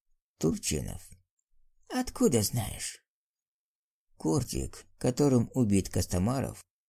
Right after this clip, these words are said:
какое-то время точно был у него. Об этом мне сообщила Кирсанова. Ей я верю. Известный Лёночка рассказал, что в городе ставят ставки на причастность Тутчинова к делу Фёдорова.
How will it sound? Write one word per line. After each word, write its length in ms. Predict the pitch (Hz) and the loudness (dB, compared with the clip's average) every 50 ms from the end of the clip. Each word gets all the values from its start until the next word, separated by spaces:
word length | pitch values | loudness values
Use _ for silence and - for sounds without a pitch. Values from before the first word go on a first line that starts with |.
| _ _ _ _ | _ _ _ _
какое-то 480 | - 120 120 120 175 175 170 170 180 156 | 0 2 2 4 4 2 4 4 4 4
время 360 | 127 120 143 160 165 156 139 | 6 6 4 4 4 4 0
точно 520 | 127 - - 117 127 - - - 139 139 127 | 0 2 2 2 4 2 2 0 2 2 4
был 260 | 104 110 123 123 - | 4 6 4 4 4
у 100 | - 127 | 2 0
него. 440 | 113 98 92 - - 62 55 - - _ _ _ _ _ _ _ _ _ _ | 2 2 2 0 -2 -6 -6 -8 -14 _ _ _ _ _ _ _ _ _ _
Об 220 | - - 95 95 | 0 2 4 6
этом 300 | 113 156 180 - 147 110 | 6 6 6 6 4 6
мне 280 | 95 92 95 113 127 127 | 6 6 6 6 6 4
сообщила 540 | 247 - 107 110 - - - 117 110 101 92 | 2 0 -2 -2 -4 -2 0 2 2 2 2
Кирсанова. 800 | - - 101 104 - - - 76 65 65 - - - - - - _ _ _ _ _ _ _ | 0 -2 -2 0 0 0 0 -2 -2 -2 -4 -6 -6 -10 -14 -18 _ _ _ _ _ _ _
Ей 440 | - - 98 107 135 151 139 - - - | -4 0 4 4 4 4 2 -2 -6 -6
я 160 | - 98 101 107 | -2 0 0 0
верю. 460 | - - 73 71 - - - - - - _ _ _ _ _ _ - - - - - | 0 -2 -4 -6 -8 -10 -12 -12 -14 -18 _ _ _ _ _ _ -20 -20 -6 0 2
Известный 540 | 120 117 123 135 156 165 156 - 147 131 110 | 2 4 6 6 4 4 4 4 4 6 6
Лёночка 640 | 98 107 151 190 170 120 92 - - - 76 76 | 6 4 4 2 2 0 -2 -4 -6 -4 -2 -2
рассказал, 580 | 69 65 - - 90 92 82 76 69 67 - - - _ - | -2 -2 -2 -2 -2 -2 -2 -2 -4 -6 -8 -10 -14 _ -20
что 240 | - - - 110 98 | -6 0 2 4 4
в 40 | 92 | 4
городе 420 | 98 143 165 156 120 90 80 76 71 | 4 2 4 2 2 0 0 -2 -4
ставят 380 | - - - 131 135 123 123 | -4 -2 0 2 2 2 0
ставки 540 | - - - - 156 151 147 - - - - | -2 -4 -4 -2 -2 -2 -2 -4 -6 -4 -2
на 180 | 85 78 80 - | -2 -2 -2 -4
причастность 760 | - - - - - 147 139 - - 101 90 - - - - 156 - - | -6 -8 -6 -4 -2 -2 -2 -2 -2 -2 -2 -2 -2 -4 -8 -12 -10 -6
Тутчинова 680 | - 123 - - - - 185 180 151 107 92 82 - | -4 -4 -4 -2 -2 -2 0 2 2 2 0 0 -2
к 200 | - - - - | -4 -10 -10 -6
делу 400 | - 113 101 98 101 127 147 139 | -4 -2 0 2 4 4 4 2
Фёдорова. 680 | 120 - - 120 110 90 65 62 53 52 - - - - | 0 0 0 0 0 0 0 -4 -6 -8 -10 -12 -16 -16